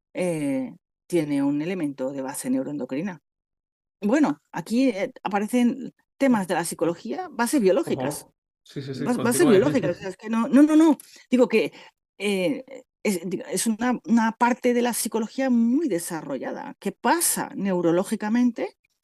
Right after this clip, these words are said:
Speaker 1: yo creo que neuroendocrinamente, habría que decir con más precisión,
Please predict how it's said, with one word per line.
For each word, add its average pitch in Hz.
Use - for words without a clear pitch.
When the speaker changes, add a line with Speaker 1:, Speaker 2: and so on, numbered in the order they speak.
Speaker 1:
yo 214
creo 196
que 170
neuroendocrinamente, 170
habría 196
que 160
decir 139
con 151
más 160
precisión, 147